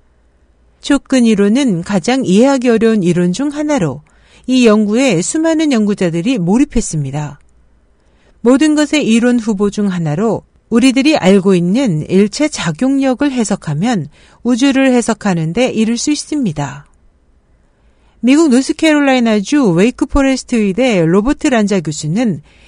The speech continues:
양자 물리학의 각도에서 출발한다면 사람이 사망한 후에도 여전히 없어지지 않음을 충분히 증명할 수 있으며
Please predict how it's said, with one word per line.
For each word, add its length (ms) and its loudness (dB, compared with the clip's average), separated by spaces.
양자 400 2
물리학의 600 2
각도에서 540 -4
출발한다면 1000 -4
사람이 600 0
사망한 540 -2
후에도 640 0
여전히 420 0
없어지지 720 -2
않음을 600 -2
충분히 600 -2
증명할 500 0
수 160 -8
있으며 500 -8